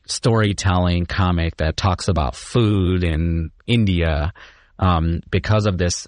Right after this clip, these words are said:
advanced data and analytics, A I capabilities, it will, you know, curate a list for you, even their bits, everything. And then you can check out whether they're, you know, up and coming, a certain level,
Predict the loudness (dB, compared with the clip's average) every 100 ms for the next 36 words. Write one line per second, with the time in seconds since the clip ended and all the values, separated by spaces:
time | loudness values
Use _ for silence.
0 | _ -2 0 2 0 -2 -10 -18 _ _
1 | _ _ _ 0 2 2 0 0 0 0
2 | 0 -4 -4 0 0 0 0 -2 -2 0
3 | 2 2 2 0 -2 -2 -2 2 2 2
4 | 0 0 0 0 -2 -2 0 2 2 0
5 | 0 -2 -2 -2 0 0 0 -2 -6 _
6 | -2 2 2 0 0 0 0 -2 -2 0
7 | 0 0 0 0 -2 -8 -20 _ 0 2
8 | 2 2 0 0 0 0 2 0 0 0
9 | 2 2 0 0 -2 -2 0 0 0 -2
10 | -2 0 2 2 0 0 -2 -2 0 0
11 | 2 2 2 0